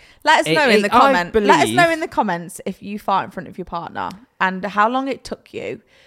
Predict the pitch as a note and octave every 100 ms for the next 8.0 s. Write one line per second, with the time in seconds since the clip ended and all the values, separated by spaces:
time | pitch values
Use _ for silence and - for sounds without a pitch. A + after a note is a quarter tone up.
0 | _ - - F#3+ - - F3 A#2 G#2+ -
1 | - - - F2+ - - F2+ - - -
2 | - G#2 G2+ F#3 F3+ G3 G3 G3 F#3+ F3
3 | - - A#1 - _ _ _ _ - -
4 | - - F#2+ B2 D3+ D3 C3 A#2+ G2+ G#2+
5 | A#2 C3 C#3 B2+ - A#2+ A2+ G#2+ G2+ -
6 | G#2+ - G2+ - G2 F2+ E2 - - F#2+
7 | G2 - - - F2 - F2 - G#2+